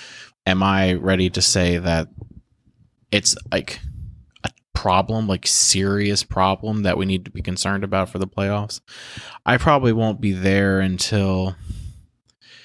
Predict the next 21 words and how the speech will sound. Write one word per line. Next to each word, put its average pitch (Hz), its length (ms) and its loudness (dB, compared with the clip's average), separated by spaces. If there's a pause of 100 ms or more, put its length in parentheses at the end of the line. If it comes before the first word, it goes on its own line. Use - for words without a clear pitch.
(200)
January, 95 540 2
February, 95 640 0
if 90 100 -2
this 95 240 0
is 98 100 -2
just - 240 2
still 87 480 0
a - 80 -6
thing. 80 460 -6 (580)
Well, 110 160 6
we're 107 140 4
winning 104 340 6
games 95 360 4
because 95 280 0
of 90 100 2
the 87 180 2
offense 87 560 0 (340)
and 90 100 0
outscoring 76 720 -2
our 50 80 -10
problems. - 640 -6